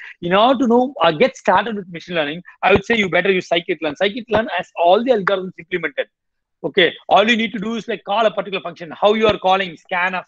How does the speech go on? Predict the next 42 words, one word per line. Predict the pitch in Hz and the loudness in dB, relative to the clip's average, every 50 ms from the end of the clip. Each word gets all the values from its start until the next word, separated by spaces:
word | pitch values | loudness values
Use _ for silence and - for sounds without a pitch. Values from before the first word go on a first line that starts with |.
| _ _ | _ _
in | _ | _
your | 156 147 139 | -20 -18 -18
C | - 180 170 | -16 -16 -16
program, | - 156 135 135 131 123 _ _ _ _ - - | -12 -10 -8 -8 -8 -8 _ _ _ _ -2 0
how | 190 | 2
you | 220 226 226 | 4 4 4
are | 208 - | 2 4
calling | 202 190 202 202 190 - | 2 0 0 0 -6 -8
printf | 190 208 208 180 214 202 - | -10 -10 -4 -2 -2 -2 -2
in | 175 | -6
your | 165 156 | -16 -16
C | - - 185 170 | -14 -14 -16 -14
program, | 151 143 143 135 123 - _ _ _ _ | -12 -10 -10 -10 -10 -12 _ _ _ _
but | - 190 196 | 0 4 4
you'll | 190 185 | 4 4
never | 175 190 208 240 233 | 4 2 2 2 2
know | 208 226 240 220 196 180 185 - - | 2 2 0 0 0 -2 -6 -4 2
how | 180 233 262 | 2 2 4
that | 247 240 220 - | 2 0 -2 -2
was | 202 165 - | -4 -6 -6
coded, | - 180 170 160 143 123 | -6 -6 -6 -6 -6 -8
how | 127 113 170 233 233 | -4 -2 -2 -2 -2
scanf | - - 202 196 214 233 220 | -4 -6 -6 -4 -4 -6 -6
was | 175 165 - - | -8 -10 -10 -8
coded, | - 165 156 143 131 _ _ _ _ _ - | -6 -6 -4 -4 -6 _ _ _ _ _ 0
how | - 196 214 | 4 4 4
printf | - 220 214 202 175 214 - | 4 0 -4 0 0 -2 -2
was | - 175 - - | -2 -10 -10 -8
coded. | - 160 143 131 123 120 _ _ _ _ _ _ | -6 -8 -6 -6 -8 -14 _ _ _ _ _ _
Similarly, | - 214 214 240 233 196 160 160 190 240 311 262 | -2 0 2 4 4 4 2 0 -2 -2 -4 -6
in | 185 156 | -8 -10
scikit-learn, | - - 180 214 214 - 247 190 220 180 156 160 185 220 _ _ _ - _ - - - - - _ | -6 -2 -2 -2 0 0 -4 -2 0 2 2 2 0 -2 _ _ _ -20 _ -16 -14 -14 -14 -12 _
there | 160 170 175 | 2 4 6
are, | 190 196 196 | 6 6 6
like, | 196 185 - - _ _ - | 6 2 0 -4 _ _ 0
all | 160 170 180 185 202 214 208 | 4 4 6 6 4 2 0
these | 185 196 - | -4 -6 -14
classification | - - 175 175 175 - - 165 170 180 - 185 170 156 160 | -10 -6 -6 -6 -6 -6 -12 -20 -20 -18 -14 -14 -14 -12 -12
algorithms, | 175 160 156 156 165 160 160 170 165 151 _ | -12 -12 -8 -8 -8 -8 -8 -12 -14 -14 _
this | _ 156 165 - | _ -18 -18 -16
clustering | _ - 170 160 - - - 208 190 | _ -8 -8 -8 -8 -8 -8 -6 -4
algorithms, | 170 170 160 156 160 156 156 160 151 | -2 -2 2 4 2 2 2 0 -12